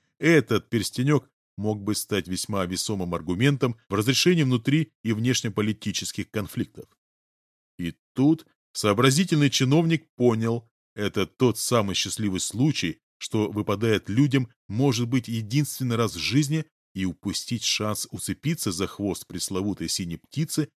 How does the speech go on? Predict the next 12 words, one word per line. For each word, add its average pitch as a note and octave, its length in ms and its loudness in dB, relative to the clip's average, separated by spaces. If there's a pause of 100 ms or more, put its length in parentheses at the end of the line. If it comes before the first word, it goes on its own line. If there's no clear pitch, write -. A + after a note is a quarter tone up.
он C3+ 260 4
не C#3+ 120 4
имеет F#2+ 420 0
права. E2+ 400 -2 (880)
Изложив G#2+ 800 2
собственные G#2+ 600 0
выводы G#2 400 2
на G2 160 0
бумагу, F#2 580 -2 (360)
он D3+ 200 4
не F3+ 60 4
отправил D3 600 4